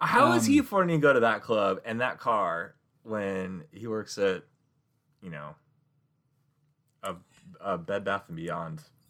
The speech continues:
Speaker 1: But
Speaker 2: Do,
Speaker 1: nice.
Speaker 2: it seems like high, you know, a, a step up from Bed Bath and
Speaker 1: Yeah.
Speaker 2: Beyond. He sells, you know, he must sell a lot of cutlery, you know?
Speaker 1: Yeah.
Speaker 2: Uh, and they have, like, this weirdly sensual scene where he's showing her the knives and talking about, like, the weight of the blade or something. There's, like,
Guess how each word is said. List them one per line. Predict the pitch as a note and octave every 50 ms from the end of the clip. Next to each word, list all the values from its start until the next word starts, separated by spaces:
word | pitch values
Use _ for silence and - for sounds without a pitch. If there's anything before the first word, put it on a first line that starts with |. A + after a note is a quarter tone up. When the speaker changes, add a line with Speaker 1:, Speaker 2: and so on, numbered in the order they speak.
| _ _ _ - -
Speaker 1:
But | - E2 - - _ _ _ - - A#2+ A2+ -
Speaker 2:
Do, | C3 C3+ C#3 C3+
Speaker 1:
nice. | D#3+ - C3+
Speaker 2:
it | C3+ C3 B2
seems | - - G#3 G#3 E3+ E3
like | E3 C#3 C#3
high, | C3+ C#3 C#3+ C3+ C3 -
you | C3+ B2 A#2+
know, | A2+ G#2+ G2 C3 -
a, | D3 C#3+ C#3+ C3+ - - C3
a | B2
step | - - - E3 -
up | C#3 B2+
from | - B2+ A#2+
Bed | A#2+ A#2+ A2+
Bath | A2+ A#2 A2+ A2+
and | G#2+ A2
Speaker 1:
Yeah. | G2+ E2+ -
Speaker 2:
Beyond. | G#2+ G2+ F#2+ F#2 F2+
He | F#2+ G2
sells, | - - - B2 A#2+ A2 - - - - _ _ _ -
you | C3+ B2
know, | A#2 A2 - - - - - -
he | - - C3+
must | C#3 C#3 C#3 C#3
sell | - D3+ D3+
a | D#3
lot | D3+ D3+ D3+
of | D3+ C#3+
cutlery, | C#3+ F#3 F3+ F3+ A2+ F#2+ F#2 F2+ F2+ - _
you | - A2 G#2+
know? | G#2+ G#2+ A2 A2
Speaker 1:
Yeah. | E2 D2 C2+ - - F3+ - - - - - - -
Speaker 2:
Uh, | C3+ B2+ C3 C3+
and | C3+ C3+
they | C3+
have, | B2+ E3+ F3+ D#3+
like, | D3+ A#2+ -
this | - - - - - - _ _ _ _
weirdly | - B2 A#2+ B2+ B2+ A2+ A2 G#2+
sensual | G2 - B2+ A#2 A2+ - A2 G2 F#2+
scene | - - A#2 A2 G#2+ G2+
where | G2 F#2+
he's | F2 G2 F#2+ -
showing | - - - - G#2+ G#2 G2
her | F#2 G2+
the | F#2+ F#2+
knives | F#2 F#2 F#2 F#2 F#2 F#2+ F#2+ F#2 F2 - -
and | G2+ F#2 F#2 F2+ F2+ F#2+ - _ _ _ _ -
talking | - - G2 F#2+ - G#2
about, | G2+ F#2+ G2 F#2
like, | - G#2 -
the | -
weight | G2 F#2+ G2 G2
of | G2
the | F#2+
blade | F#2 E2 E2+ E2+ F2 F2 F2+ F#2 F#2 F#2+
or | F2+ F#2
something. | - - - F#2+ F#2 F#2 F2+ F#2 F2+ - _ _ - - G2 F#2+ F#2+ G2
There's, | G2+ G2+ G2+ G2+
like, | A2 G2+ G2 - - -